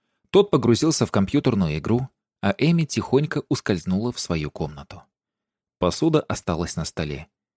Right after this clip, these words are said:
Дети не научились убирать за собой. Но, возможно, они были еще слишком малы для этого. Шерри сама вымыла посуду. Двадцать три тридцать.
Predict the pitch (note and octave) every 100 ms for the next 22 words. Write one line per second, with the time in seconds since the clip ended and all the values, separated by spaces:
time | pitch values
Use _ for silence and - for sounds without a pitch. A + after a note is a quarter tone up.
0 | _ - G#2 D3 D#3 C#3+ C3+ C#3+ - F3
1 | B2 - G#2+ G#2+ A2 G2 - D2 C#2 C#2
2 | _ _ _ _ E3+ F3+ D#3+ C3+ E3+ D3
3 | D#3+ C3 B2 B2 C3+ A#2+ - A#2 A#2 -
4 | G#2+ A2+ C#3+ G#2 E2+ D#2 D2+ C#2+ - _
5 | _ - - G3 G3+ E3 A#2+ A2+ D3+ G#2+
6 | A#2 G2 F#2 E2 - C2+ - _ _ _
7 | _ _ _ _ _ _ - G2+ A2+ -
8 | B2+ D3+ D3+ D#3 C#3+ - D2 -